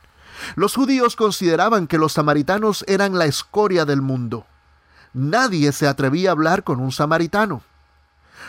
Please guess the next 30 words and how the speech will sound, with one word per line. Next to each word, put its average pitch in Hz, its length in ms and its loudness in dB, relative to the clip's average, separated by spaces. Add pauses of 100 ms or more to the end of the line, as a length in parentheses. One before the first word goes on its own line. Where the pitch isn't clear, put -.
Una 277 200 2
vez 240 220 0
hecha 220 320 2
esta 220 260 0
aclaración, 226 640 0
continuemos 156 580 -2
con 180 140 -2
la 185 60 0
historia. 185 480 -4 (1080)
Pero 143 220 2
un 185 180 2
samaritano 196 680 0
que 151 140 0
iba 180 240 0
de 185 100 0
viaje 160 440 -2 (280)
llegó 165 320 0
a 233 60 2
donde 220 300 0
estaba 175 380 0
el 156 100 2
hombre, 127 400 -4 (640)
y 120 80 -8
viéndolo, 190 580 0 (320)
se 147 260 0
compadeció 131 760 0
de 117 220 0
él. 107 180 -6 (680)
Se - 180 0
acercó, 156 760 0